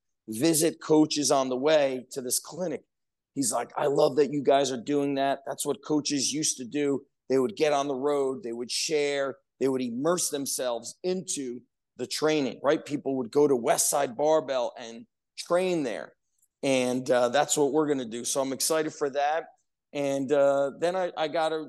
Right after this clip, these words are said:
really keep, uh, improving what I'm doing as a coach here at the Underground Strength Gym.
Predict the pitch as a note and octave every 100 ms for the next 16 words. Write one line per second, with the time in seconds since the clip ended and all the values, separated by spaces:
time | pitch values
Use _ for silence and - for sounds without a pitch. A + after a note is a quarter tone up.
0 | - C#3+ E3 D#3 - D#3+ D#3 - D3 C3+
1 | C3 C3 - D3+ C3 - D#3+ D3+ D3 C3
2 | C#3 C3+ - - D#3 D3+ D3 C#3+ C#3 -
3 | - - D3+ C#3+ - - _ _ - E3
4 | D3+ E3 G3 C#3+ C#3 C#3+ D3 D3 D3 D3
5 | C#3+ - C#3+ C#3 A2 C#3+ E3